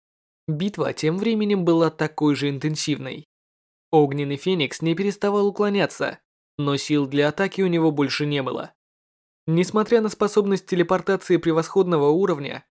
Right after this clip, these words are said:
которая давала ему ужасающую скорость, уклониться от всех молний он не мог. Каждый раз, когда в него попадала молния,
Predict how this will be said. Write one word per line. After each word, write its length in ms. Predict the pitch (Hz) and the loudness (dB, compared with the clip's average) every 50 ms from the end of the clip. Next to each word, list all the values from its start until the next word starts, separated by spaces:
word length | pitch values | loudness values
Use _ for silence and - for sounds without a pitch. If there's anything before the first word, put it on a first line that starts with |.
| _ _ _ - | _ _ _ -2
которая 440 | - 147 147 151 143 143 139 139 | -2 0 2 4 4 4 4 2
давала 300 | 135 139 139 147 147 151 | 2 2 4 4 4 4
ему 360 | 147 143 143 143 143 147 147 - - | 4 4 2 0 -4 -6 -6 -6 -6
ужасающую 720 | 156 139 156 160 156 - 185 180 165 143 - - 143 139 | -4 -4 -4 -4 -2 0 2 2 2 2 0 -2 -4 -4
скорость, 580 | - - - 196 202 175 131 - - - - _ _ _ _ _ _ _ _ - | -2 0 2 2 2 2 0 -4 -8 -14 -18 _ _ _ _ _ _ _ _ -4
уклониться 640 | 151 151 151 196 202 208 202 208 202 - - 190 | -4 0 2 2 2 2 2 -2 -2 -2 0 -2
от 220 | - - - 147 - | 0 0 -2 -6 -4
всех 320 | - - 147 135 - - | -4 -4 -2 -2 -2 -2
молний 540 | 156 156 156 156 156 156 151 151 151 147 - - | -2 0 2 2 2 0 0 -2 -2 -4 -4 -4
он 220 | 151 147 147 143 | -4 -4 -4 -4
не 100 | 147 156 | -4 -2
мог. 420 | 160 156 139 123 - - - _ _ _ _ _ _ _ _ _ _ _ _ _ _ - | -2 -2 -2 -2 -4 -8 -10 _ _ _ _ _ _ _ _ _ _ _ _ _ _ -4
Каждый 400 | - 147 143 139 135 143 156 160 | 0 0 0 0 0 2 2 2
раз, 180 | 175 175 160 - | 2 2 0 0
когда 260 | 147 143 135 139 135 | 0 0 2 0 -2
в 60 | 127 | -2
него 240 | 139 143 143 147 143 | 0 2 4 4 4
попадала 460 | - 147 131 143 139 143 139 135 139 | 2 0 -4 -2 0 2 2 2 2
молния, 600 | 139 147 156 170 185 175 147 135 127 123 - - | 0 0 0 0 0 -2 -2 -4 -6 -6 -8 -12